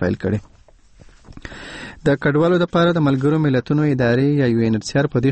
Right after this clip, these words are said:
خبره اندېښنه ښکاره کړې ده چې د پاکستان پولیس هغه افغانان ځوروي چې د نادرا لخوا ورکړل شوي قانوني اسناد ورسره شته. په پاکستان کې د نوموړې ادارې مشر نیل رایټ وایي، پاکستان له پکار دی هغو افغان کډوالو ته نوي کارتونه ورکړي چې د کارتونو موده یې تېره شوې ده.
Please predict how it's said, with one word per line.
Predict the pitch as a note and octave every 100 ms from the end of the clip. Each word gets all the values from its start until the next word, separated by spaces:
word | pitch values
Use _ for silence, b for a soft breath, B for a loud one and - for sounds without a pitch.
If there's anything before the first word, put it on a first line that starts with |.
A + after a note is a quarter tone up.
| -
خبره | B2 C3
اندېښنه | B2 A2+ - C3
ښکاره | - C3 B2 -
کړې | B2+ B2+
ده | B2+
چې | B2
د | A2
پاکستان | G#2 G2+ - B2+ B2+
پولیس | B2 C3 B2+
هغه | D3 C3 G#2+
افغانان | A#2 G#2+ A#2 A#2
ځوروي | G#2+ G#2+ G#2+ C3
چې | D3 C3+
د | A2+
نادرا | G#2 G#2 C3+
لخوا | C3+ - C3 A#2+
ورکړل | - - G#2+ -
شوي | C#3 C#3 -
قانوني | A2 A2+ C3
اسناد | A2+ - B2 A2
ورسره | G2+ - G2 -
شته. | - F2+ B B B B
په | - A#2
پاکستان | A2+ - - A#2+
کې | A#2 A#2+
د | A#2
نوموړې | A2 A2+ A2+ A2
ادارې | A2+ A2 A2 B2
مشر | D3 - D#3 - A#2+
نیل | A#2+ B2+ A#2+ - A2
رایټ | B2+ D3+ -
وایي، | E3 D#3+ C3+
پاکستان | - - C#3+ D3+
له | -
پکار | - D3 C3+
دی | A#2 A#2+
هغو | C#3+ A#2+
افغان | G#2+ A#2+ C3 -
کډوالو | A2+ A#2 C3 B2+
ته | A#2+
نوي | D#3 D3+
کارتونه | C#3+ - C#3+ C#3+
ورکړي | C#3+ D3+ C3
چې | A2+
د | -
کارتونو | G#2 - C3 B2
موده | G#2+ A2+
یې | A2+
تېره | - G#2 G2+
شوې | A2 G#2
ده. | G#2+